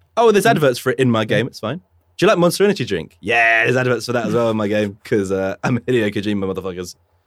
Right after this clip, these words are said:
Speaker 1: No, this looks so
Speaker 2: Uh,
Speaker 1: shit. I mean, don't get me wrong. I, I know that people love the original game, that love the original game, and it's great, and you'll get a better looking, probably better playing one on the P S five.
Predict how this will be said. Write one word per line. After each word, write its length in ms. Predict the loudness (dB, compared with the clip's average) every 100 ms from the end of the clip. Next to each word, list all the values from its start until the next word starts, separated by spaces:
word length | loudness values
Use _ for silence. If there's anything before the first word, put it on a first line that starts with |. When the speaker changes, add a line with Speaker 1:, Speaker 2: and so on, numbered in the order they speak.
| -16
Speaker 1:
No, 160 | -16 -16 _
this 180 | -2 0
looks 180 | -2 -2
so 120 | 0 2
Speaker 2:
Uh, 340 | 2 0 2
Speaker 1:
shit. 240 | 2 2 2
I 100 | 2
mean, 160 | 4 2 -2 -4 0
don't 140 | 4
get 80 | 4
me 60 | 4
wrong. 180 | 2 0 -8 -18 -20 -20 _ -2
I, 120 | 0 4
I 120 | 6
know 220 | 6 6
that 160 | 4 2
people 240 | 4 4
love 180 | 4 2
the 80 | 2
original 240 | 2 2
game, 220 | 2 0 0
that 100 | 0
love 140 | -2
the 60 | 0
original 340 | -4 -2 -6
game, 60 | -4
and 80 | -6
it's 100 | -2
great, 300 | 0 0 0
and 140 | -2
you'll 100 | -2 0
get 200 | -2 -2
a 40 |
better 280 | -4 -4 -2
looking, 560 | -2 -2 -4 -6 -6 _ _ _ _ _ -8
probably 240 | -4 -4
better 180 | -4 -6
playing 380 | -6 -6 -4 -4
one 160 | -4 -6
on 80 |
the 80 | -8
P 100 | -6
S 140 | -6 -4
five. 320 | -2 -2